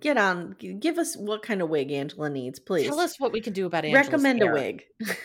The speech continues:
Speaker 2: 'cause it's bad. Her hair is so bad.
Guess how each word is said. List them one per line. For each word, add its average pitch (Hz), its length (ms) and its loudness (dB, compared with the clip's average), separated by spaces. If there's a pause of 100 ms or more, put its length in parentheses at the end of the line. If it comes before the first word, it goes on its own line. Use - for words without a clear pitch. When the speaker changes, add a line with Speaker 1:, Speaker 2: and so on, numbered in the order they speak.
(100)
Speaker 2:
'cause - 280 -16
it's - 180 -12 (100)
bad. 196 640 4
Her - 140 -18
hair - 200 -14
is - 160 -14
so 107 220 -8
bad. 60 380 -8